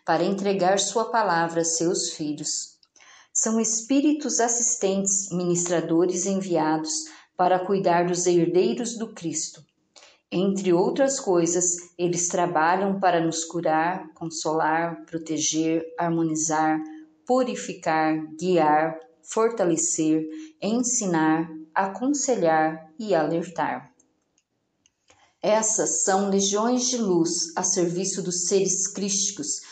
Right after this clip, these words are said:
que são os filhos e filhas de Deus em todo o cosmo. Em inglês, a palavra anjo é angel, e ela é formada por Eng mais El,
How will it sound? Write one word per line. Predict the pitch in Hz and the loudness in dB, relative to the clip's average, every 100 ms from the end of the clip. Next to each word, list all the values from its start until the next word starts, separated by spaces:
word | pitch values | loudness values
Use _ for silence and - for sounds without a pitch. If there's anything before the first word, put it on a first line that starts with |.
| - - | -20 -8
que | 185 | -2
são | - 190 180 | 0 2 0
os | 180 - | -2 -4
filhos | 226 233 247 240 262 | -2 -2 -2 -2 -4
e | |
filhas | - - 196 175 170 165 | -6 -6 -4 0 0 0
de | 190 156 | -2 0
Deus | 156 160 160 - - | 2 2 -2 -4 -6
em | 208 196 185 | -4 -2 -2
todo | 190 196 151 | 0 0 0
o | - | -2
cosmo. | 156 139 - 139 - _ _ _ _ - - _ _ | 0 0 -2 -8 -12 _ _ _ _ -20 -20 _ _
Em | 196 202 214 220 | -4 -2 -2 2
inglês, | 311 294 160 165 175 - - - | 2 4 2 2 4 2 -2 -6
a | 170 | -6
palavra | - 170 170 170 170 156 - | 0 4 4 4 2 -2 0
anjo | 180 202 196 175 147 - | 0 2 0 -4 -6 -2
é | 175 175 - 190 | -2 -2 -4 -2
angel, | 185 170 - 160 147 160 - _ _ _ _ - | 0 2 2 0 0 -2 -14 _ _ _ _ -6
e | 180 | 2
ela | 165 175 214 | 4 4 2
é | |
formada | - 233 196 175 170 170 160 | 2 2 2 2 2 2 2
por | 170 - - | 0 0 0
Eng | 170 175 220 233 - - | 0 2 0 -4 -8 -10
mais | 170 170 185 196 - - - | -2 0 0 0 -4 -6 -2
El, | 180 156 151 156 | 2 4 2 -2